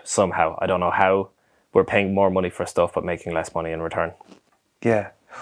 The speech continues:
Speaker 2: But, but people need the houses. And it's almost like, you know the way when the, the economists say that the, the, the mar-, the economy is heating up,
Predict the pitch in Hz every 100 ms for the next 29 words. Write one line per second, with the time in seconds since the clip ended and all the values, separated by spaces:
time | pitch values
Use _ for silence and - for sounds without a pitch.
0 | - 120 127 - - 120 113 127 123 117
1 | - 120 127 107 110 113 101 - - -
2 | - 113 113 110 107 120 127 135 139 117
3 | 127 110 - - 123 147 180 170 160 151
4 | 131 120 110 113 110 117 123 113 - 110
5 | 104 101 - 104 95 _ _ _ 104 101
6 | 101 95 95 - _ _ _ - - _
7 | - 101 98 98 107 110 104 - 95 90
8 | 90 - 120 117 104 - - 120 110 95
9 | 95